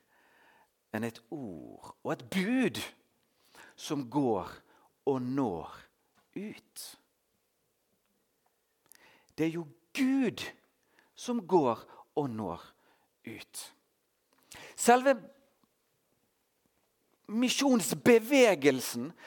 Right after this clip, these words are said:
starter jo med dette at Den Hellige Ånd skal komme over dere, så Gud er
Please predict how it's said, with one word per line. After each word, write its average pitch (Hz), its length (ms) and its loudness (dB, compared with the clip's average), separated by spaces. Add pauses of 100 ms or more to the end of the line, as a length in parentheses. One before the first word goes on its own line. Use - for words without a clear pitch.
(120)
starter 214 880 4
jo 180 140 6 (500)
med 180 400 4
dette 175 480 4
at - 240 0
Den 180 180 -2 (140)
Hellige 185 560 2 (500)
Ånd 107 420 2 (280)
skal 151 560 4 (400)
komme 165 480 2 (360)
over 131 580 6 (100)
dere, 139 380 0
så 139 180 -6 (400)
Gud 117 840 -10 (840)
er 170 360 4